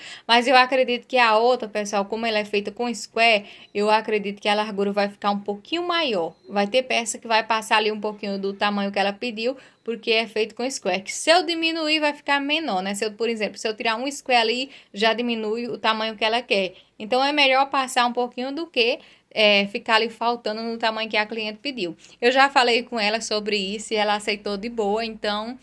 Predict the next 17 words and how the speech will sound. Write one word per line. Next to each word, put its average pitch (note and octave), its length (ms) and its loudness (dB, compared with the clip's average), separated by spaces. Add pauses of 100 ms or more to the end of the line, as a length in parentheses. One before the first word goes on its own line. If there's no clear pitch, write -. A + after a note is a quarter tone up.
(400)
nos B3+ 240 -2
próximos A#3+ 480 -2
vídeos A3+ 220 -2
eu - 20 -12
vou A#3 120 -4
trazer A3+ 260 -2
aqui A3 100 -2
pra G#3+ 120 -4
mostrar G#3+ 240 -4
pra A3+ 140 -2
vocês. G#3 460 -4
Uma C#4 160 0
passadeira B3+ 580 2
de A#3 140 -8
dois A#3+ 480 0
e C#4+ 120 -2
vinte G3+ 680 -4